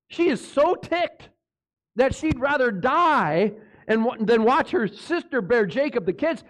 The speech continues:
And here's what Jacob says to her. Jacob's anger burned against Rachel. And he said, this is awesome,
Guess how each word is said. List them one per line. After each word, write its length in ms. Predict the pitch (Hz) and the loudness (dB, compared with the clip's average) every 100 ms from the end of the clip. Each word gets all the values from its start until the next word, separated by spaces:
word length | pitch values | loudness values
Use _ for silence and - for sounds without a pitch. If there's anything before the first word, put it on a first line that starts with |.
| 165 | -4
And 120 | 247 | 0
here's 160 | 233 262 | 0 0
what 120 | 254 | -4
Jacob 360 | 147 277 220 160 | -2 -2 -2 -4
says 220 | 170 139 | -4 -6
to 60 | 127 | -8
her. 80 | - - - - | -16 -20 -20 -18
Jacob's 580 | 139 214 277 294 196 - - - | -2 0 2 2 -2 -2 -16 -6
anger 640 | 202 240 277 208 175 147 | -2 0 0 2 2 0
burned 720 | 117 110 220 269 311 302 269 | -4 0 2 4 4 2 2
against 400 | 196 156 165 147 | 2 2 0 -2
Rachel. 640 | 131 156 143 - 139 110 - _ _ _ _ _ _ _ _ _ _ _ _ - | -2 -2 -2 -6 -10 -10 -16 _ _ _ _ _ _ _ _ _ _ _ _ -6
And 160 | 160 | -2
he 80 | 151 | -2
said, 460 | - 170 131 98 - _ | -2 -4 -4 -6 -18 _
this 180 | 147 135 | -6 -6
is 120 | 117 | -4
awesome, 480 | 135 127 120 107 104 | -2 -2 -4 -16 -20